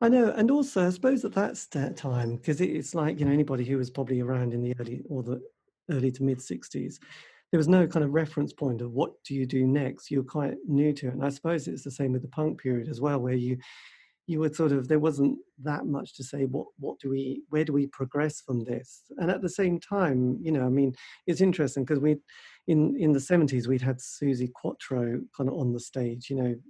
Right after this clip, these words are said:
being sort of a, a woman all in black leathers, you know, playing the bass. And then you had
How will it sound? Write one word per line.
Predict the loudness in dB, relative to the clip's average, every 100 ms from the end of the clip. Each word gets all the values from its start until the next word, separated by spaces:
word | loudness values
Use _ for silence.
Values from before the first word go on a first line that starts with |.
| _
being | -2 0 -2
sort | -6 -8
of | -8 -6
a, | -8 -10 _ -20 _
a | -2
woman | 0 2 2
all | 2 2
in | 0
black | 0 0 0 -4 -4
leathers, | -2 0 0 -2 -4 -6
you | -6
know, |
playing | -4 -4 -2 -4
the |
bass. | -4 -2 -2 -2
And | -2
then | 0 0
you | 0
had | -4